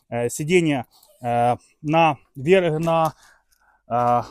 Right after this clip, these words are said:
малу частину та велику, можна отак окремо причепити цю, окремо, е, цю. Навіть якщо у вас є підлокітник, можна отак от змієчки от-, стягувати та його, е, висовувати.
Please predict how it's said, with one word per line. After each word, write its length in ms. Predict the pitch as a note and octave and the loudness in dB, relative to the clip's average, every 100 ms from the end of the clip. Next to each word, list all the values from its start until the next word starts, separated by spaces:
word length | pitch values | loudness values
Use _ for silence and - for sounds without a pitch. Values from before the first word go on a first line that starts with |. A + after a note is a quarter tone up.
| C#3+ | -2
малу 280 | D#3+ G#3 | 0 2
частину 480 | G#3+ F3+ - F3+ E3+ | 0 -4 -4 -4 -2
та 240 | - E3 D3+ | 0 2 2
велику, 500 | E3 G#3 A3+ D#3+ C#3 | 2 0 0 -4 -4
можна 340 | E3+ E3 E3+ | -2 -2 -2
отак 280 | D#3 E3+ D#3+ | -2 -2 -4
окремо 340 | C#3+ F3 D#3+ | -2 0 0
причепити 520 | C3 C#3+ D3 E3+ - | -6 -10 -10 -10 -12
цю, 260 | A2+ - A3 | -10 -4 -2
окремо, 480 | D#3+ D#3 F3 F3 D#3 _ _ _ - | -2 -2 -2 -2 -6 _ _ _ -10
е, 80 | - | -10
цю. 360 | - A3 A3+ F3 | -6 -4 -2 0
Навіть 300 | F3 F#3 D#3+ | 0 0 -4
якщо 280 | - F#3 | -10 -6
у 40 | E3+ | -4
вас 240 | D#3 - | -6 -6
є 140 | F3+ E3 | -6 -4
підлокітник, 880 | E3+ D3 D#3+ - G#3 A3 F3 D3 | -6 -6 -6 -6 -4 -6 -6 -8
можна 280 | D#3+ E3 D#3+ | -6 -4 -2
отак 260 | D3+ D3+ D3+ | -2 -2 -4
от 80 | D3 _ _ _ | -8 _ _ _
змієчки 540 | B2+ E3 F3+ D3 - C#3+ | -6 -2 -2 -2 -4 -2
от-, 260 | D3 - _ _ _ _ _ _ _ _ _ _ | -2 -6 _ _ _ _ _ _ _ _ _ _
стягувати 480 | - G3 F3+ D3+ C3+ | 0 2 4 2 -2
та 200 | D#3 D#3+ C#3 | 0 0 0
його, 420 | D3 C3+ D#3+ E3 _ _ _ _ - | -4 -2 -2 -2 _ _ _ _ -12
е, 400 | A#2 B2 A#2+ A#2+ - _ _ | -6 -4 -4 -6 -8 _ _
висовувати. 720 | C3+ E3 - F3+ C#3 G#2+ F#2+ | -6 -4 -2 0 0 -2 -12